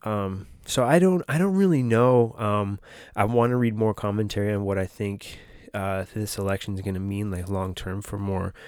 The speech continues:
women running. But I think what it says right now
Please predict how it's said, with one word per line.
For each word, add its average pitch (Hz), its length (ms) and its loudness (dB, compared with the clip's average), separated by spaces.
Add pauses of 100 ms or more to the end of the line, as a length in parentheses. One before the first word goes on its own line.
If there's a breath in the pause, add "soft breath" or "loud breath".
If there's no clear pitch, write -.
(240 loud breath)
women 98 340 -2
running. 95 360 0
But 98 80 -2
I 101 80 2
think 113 440 -4 (340 loud breath)
what 120 160 6
it 113 120 0
says 120 420 4
right 107 280 2
now 107 480 2